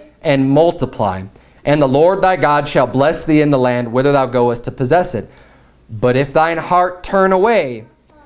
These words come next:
so that thou wilt not hear, but shalt be drawn away and worship other gods and serve them, I denounce unto you this day that ye shall surely perish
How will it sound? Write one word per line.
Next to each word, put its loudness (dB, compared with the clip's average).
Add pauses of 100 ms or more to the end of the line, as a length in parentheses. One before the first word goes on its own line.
(380)
so 0
that 2
thou 2
wilt -2
not -2
hear, 0 (200)
but 0
shalt 0
be 0
drawn 0
away 0
and -4
worship -4
other 2
gods -2
and -8
serve -2
them, 0 (220)
I 0
denounce 0
unto 0
you 4
this -2
day -2 (240)
that 2
ye 0
shall 0
surely 2
perish -2